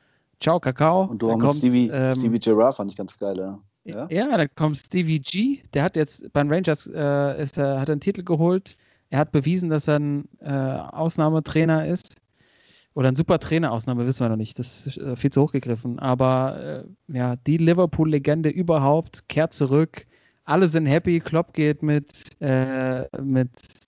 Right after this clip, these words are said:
Speaker 1: Titel nach, äh, zum D F B, kann ein bisschen ausspannen, trainiert die Jungs. Ähm, das macht, also auf dem Papier macht das immer noch am meisten Sinn. Klopp hat natürlich sofort abgeriegelt, aber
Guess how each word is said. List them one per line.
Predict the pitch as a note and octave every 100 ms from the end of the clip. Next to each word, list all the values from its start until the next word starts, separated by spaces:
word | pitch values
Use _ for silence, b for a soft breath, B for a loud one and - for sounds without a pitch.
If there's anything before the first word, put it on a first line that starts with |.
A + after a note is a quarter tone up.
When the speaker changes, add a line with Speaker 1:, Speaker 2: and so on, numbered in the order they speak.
| _
Speaker 1:
Titel | - F#3+ F3+ E3
nach, | D3+ D3 -
äh, | D3+ C#3+ C3+ C3 C3+
zum | C3 C3+
D | C#3
F | C3+ -
B, | D#3 E3+
kann | - D3+
ein |
bisschen | C#3+ - B2+
ausspannen, | E3 - D3 D#3
trainiert | - C#3 E3
die | C#3+
Jungs. | D3 D#3 - - _ _ _ _ _ _
Ähm, | B2 B2 B2+ B2
das | C3 - -
macht, | C3+ - -
also | - B2
auf | A#2 -
dem |
Papier | - B2+ D#3+ F3 D#3
macht | C3 -
das | C#3
immer | D3
noch | C3+ C3
am |
meisten | B2+ D3 C#3
Sinn. | C#3 C3
Klopp | - D3+ C#3+
hat | C#3
natürlich | C3 D3 -
sofort | B2 - D3 D#3+
abgeriegelt, | E3 - D#3 E3+ F3 E3
aber | - C#3+